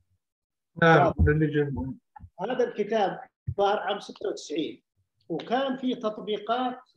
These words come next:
Speaker 2: لمجموعة من الديانات، الإسلام وال-، والنصرانية وكذا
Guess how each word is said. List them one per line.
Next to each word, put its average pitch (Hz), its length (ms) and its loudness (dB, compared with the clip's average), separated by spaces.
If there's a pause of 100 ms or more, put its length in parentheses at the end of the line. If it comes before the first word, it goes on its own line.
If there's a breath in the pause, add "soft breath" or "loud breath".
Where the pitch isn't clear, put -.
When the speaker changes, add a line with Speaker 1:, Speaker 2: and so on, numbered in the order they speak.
(640)
Speaker 2:
لمجموعة 180 1160 -6
من 175 140 -2
الديانات، 170 720 -2
الإسلام 147 840 -6
وال-، 135 480 -10
والنصرانية 147 960 -6
وكذا 139 540 -6